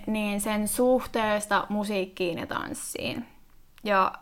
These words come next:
jotenkin, miten se esimerkiksi siinä YouTube-dokkarissakin jotenkin selitti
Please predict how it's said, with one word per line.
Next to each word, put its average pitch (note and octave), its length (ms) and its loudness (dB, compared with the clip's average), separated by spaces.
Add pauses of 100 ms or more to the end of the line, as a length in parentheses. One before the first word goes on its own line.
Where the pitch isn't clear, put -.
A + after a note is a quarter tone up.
(180)
jotenkin, A#3+ 360 2
miten A3 280 0
se G#3+ 120 -2
esimerkiksi G#3 500 -2
siinä G3+ 280 -2
YouTube-dokkarissakin G3+ 1400 -2 (340)
jotenkin B3 460 8
selitti B3 800 8